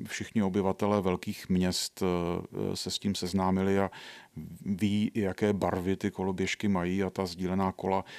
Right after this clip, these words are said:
mají. Eh, v menších městech to ještě není, ale,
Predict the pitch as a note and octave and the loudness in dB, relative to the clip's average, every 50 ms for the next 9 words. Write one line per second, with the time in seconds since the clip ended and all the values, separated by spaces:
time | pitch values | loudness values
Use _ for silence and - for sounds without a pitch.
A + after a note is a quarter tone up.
0 | - - - - F2 E2+ F2 F2 F2+ F2+ F#2 F#2 - - - - - - - - | -16 -14 -8 -4 -2 0 0 2 0 0 -2 -4 -6 -12 -18 -18 -18 -20 -20 -12
1 | - - G2 G2 F#2+ F2+ F2+ F2 E2 F2 F#2 F#2 F#2 G2+ G#2+ A2 - - A#2+ - | -8 -2 0 0 2 0 0 -2 -2 -4 -6 -4 0 2 2 4 2 0 0 2
2 | - A2 G#2 - - A#2 G#2+ - - G#2 G#2 G2+ - - A#2+ A2+ G#2+ G2 F#2+ G2+ | 2 2 2 4 2 0 0 2 2 0 2 0 2 2 4 4 6 6 6 4
3 | G2+ G#2 G2+ G2+ F#2 F#2+ G2 G2 | 4 4 4 4 4 4 4 2